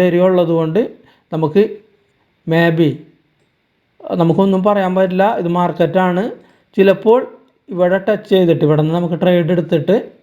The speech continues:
ഇവിടെ ടച്ച് ചെയ്തിട്ട് ചിലപ്പോൾ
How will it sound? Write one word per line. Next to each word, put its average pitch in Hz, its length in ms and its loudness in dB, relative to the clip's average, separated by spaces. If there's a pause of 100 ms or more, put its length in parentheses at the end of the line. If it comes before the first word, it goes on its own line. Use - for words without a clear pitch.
(1800)
ഇവിടെ 170 280 2
ടച്ച് 190 240 0
ചെയ്തിട്ട് 180 360 2 (240)
ചിലപ്പോൾ 180 480 0